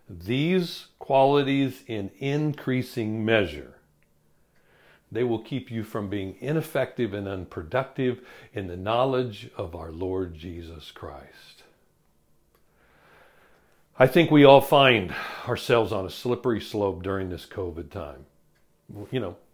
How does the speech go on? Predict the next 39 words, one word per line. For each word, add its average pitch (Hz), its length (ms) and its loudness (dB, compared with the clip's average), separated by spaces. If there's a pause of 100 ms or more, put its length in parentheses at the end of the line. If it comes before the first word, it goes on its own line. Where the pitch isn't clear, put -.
(140)
we're 123 100 -4
either 120 180 0
distracted 135 600 -4
by 120 100 4
responsibilities 143 1200 2 (440)
we 110 120 0
haven't 113 220 4
had 110 160 2
to 90 60 -10
deal 139 300 2
with 147 180 6
for 139 180 -2
a 127 60 2
while, 131 560 2 (360)
or 95 160 -14
we're 92 80 -10
distracted 117 600 -2
by 95 180 2
discouragement 131 840 0
of 98 120 -6
things 117 280 -2
that 110 100 2
are 98 140 2
overcoming 131 760 -4
us, 123 220 -2
or 90 140 -2
we're 98 140 -6
distracted 117 680 -4
by 101 120 0
trying 120 240 -2
to 107 60 -4
figure 131 260 0
out 113 140 4
how 113 100 6
to 101 80 -4
deal 120 240 -2
with 113 180 -2
our 95 140 -6
kids, 170 560 2